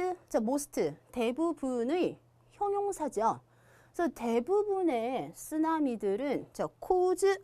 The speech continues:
cause란 단어를 잘 보세요. 자, cause라고 하는 게 명사로 쓰이면 원인, 이유예요.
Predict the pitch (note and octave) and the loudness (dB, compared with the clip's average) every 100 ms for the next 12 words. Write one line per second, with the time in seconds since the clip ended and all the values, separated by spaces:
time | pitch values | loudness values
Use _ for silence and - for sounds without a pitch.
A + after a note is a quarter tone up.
0 | - - F4+ F4+ E4 D#4+ C#4 A#3 A3 A3 | -8 -8 -4 -4 -2 -2 -2 -4 -2 -2
1 | G3+ F#4+ D#4 G3 G#3 C4+ G4 - - - | -2 -2 -2 -2 0 2 0 -2 -16 -8
2 | - A#3 - F#4 F#4+ G4 F4+ E4+ D4+ C#4 | 2 2 4 2 4 6 6 4 2 0
3 | B3+ - - G#3+ G3+ B3+ D4+ C#4+ A3+ G3 | -2 -2 -4 0 0 2 0 0 -4 -4
4 | C4 G#3 - - F3 F3+ C#4 A3+ F#3 C4+ | -4 -4 -8 -8 -4 0 0 0 -2 -2
5 | G3+ D3 E3+ | -2 -2 -6